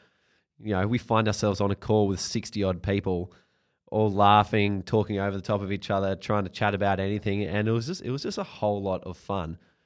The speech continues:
Whereas I kinda think about some of the earlier ones from, you know, years gone by where, you know, everyone's meeting each other for the first time. We're on Zoom. Um, it's a bit,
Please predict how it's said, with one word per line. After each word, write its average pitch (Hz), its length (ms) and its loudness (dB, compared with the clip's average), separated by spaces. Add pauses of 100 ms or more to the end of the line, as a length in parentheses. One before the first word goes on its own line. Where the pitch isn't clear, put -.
(260)
Whereas 104 240 2
I 107 100 6
kinda 120 220 2
think 104 160 -4
about 95 240 -2
some 101 180 -2
of 92 80 -6
the 90 200 -2
earlier 95 300 0
ones 90 340 0
from, 90 220 -6
you 87 60 -6
know, 85 100 -4
years 90 360 -4
gone 85 260 -4
by 87 320 0
where, 85 300 -4 (400)
you 80 120 -14
know, 85 60 -4
everyone's 98 280 0
meeting 98 260 0
each 92 160 -4
other 95 140 0
for 101 120 -10
the 95 80 -6
first 92 340 -6
time. 90 280 -2
We're 85 180 -2
on 101 140 0
Zoom. 90 460 0 (520)
Um, 87 500 -4 (120)
it's 90 200 -12
a 95 40 -4
bit, 95 340 -2